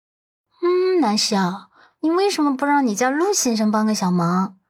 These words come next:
我想以他的身份，随随便便打个招呼，你的工作就能搞定了呀。”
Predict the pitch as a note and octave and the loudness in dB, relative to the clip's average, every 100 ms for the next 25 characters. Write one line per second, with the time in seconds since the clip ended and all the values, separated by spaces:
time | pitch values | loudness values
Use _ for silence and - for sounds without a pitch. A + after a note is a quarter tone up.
0 | _ _ _ - E4 F4+ B3 - C#4+ A4 | _ _ _ -6 -2 0 0 -2 -2 0
1 | F#4+ - A3+ A3+ B3+ A#3 G#3+ G#3+ - - | -2 -2 -2 -2 -2 0 0 -4 -10 -20
2 | - - D#4 D#4+ E4 E4 F4 E4+ E4 D#4+ | -14 -4 -2 -2 -2 -2 0 0 2 2
3 | B3 G3 G3+ G#3 A3+ A3+ A3+ A3 G3 - | 0 -2 -2 0 0 0 -2 -2 -2 0
4 | E4 F4+ F#4 F#4+ F#4+ G#4 D4+ F3 - E4 | 0 0 0 0 0 0 0 -2 0 0
5 | G4 D4+ G#3 F#3 F3 G3+ | 2 2 2 0 -2 -6